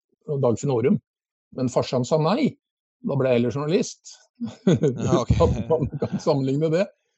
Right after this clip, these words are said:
Speaker 1: Jag tog
Speaker 2: Ja.
Speaker 1: lite utdannelse. Jag var i Karlstad, läste ekonomi och så vidare också. Men, eh, jag har haft en helt sjuk intresse för hästesporten och travsporten, eh, i centrum.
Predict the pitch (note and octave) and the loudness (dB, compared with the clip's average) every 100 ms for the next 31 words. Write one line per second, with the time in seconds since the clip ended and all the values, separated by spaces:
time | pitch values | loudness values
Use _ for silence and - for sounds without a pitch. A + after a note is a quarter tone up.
0 | _ _ - C3 C3 A2+ C3 A2+ G#2+ A2+ | _ _ -6 -2 -2 -2 -4 -4 -4 -2
1 | A2+ A2+ C#3 A#2 A#2 - F2 F#2 - A#2 | -2 -2 -4 -2 -2 -2 -4 -6 -6 -4
2 | G#2 G#2 G2+ - G#2 F#2 G2 - A2+ A2+ | -4 -6 -8 -6 -6 -4 -4 -2 -2 0
3 | A#2+ A2+ D3 D3+ D3 C#3+ D3 D3+ D#3 - | 0 0 -2 0 0 0 2 4 2 0
4 | _ _ _ A#2 B2 B2 A2+ - - A#2+ | _ _ _ 0 2 0 -4 -8 -8 -8
5 | A#2 - G2 A2+ - - - - A#2+ G#2+ | -8 -8 -6 -6 -8 -12 -12 -4 -4 -2
6 | B2 A#2 G#2+ G2 - G2+ A#2+ A#2+ - - | -4 -2 -2 -4 -8 -6 -4 -4 -8 -8
7 | G2+ - - B2+ A#2 G2+ - A#2 - - | -8 -6 -6 -4 -4 -6 -6 -8 -6 -2
8 | B2 B2+ C#3 C#3 C3+ C#3+ F3+ - D3+ C3+ | 0 0 -2 -4 -4 -4 -6 -2 2 4
9 | C#3 C3+ C#3+ - A#2+ A#2 F#3 C4+ - | 4 4 0 2 2 6 6 6 4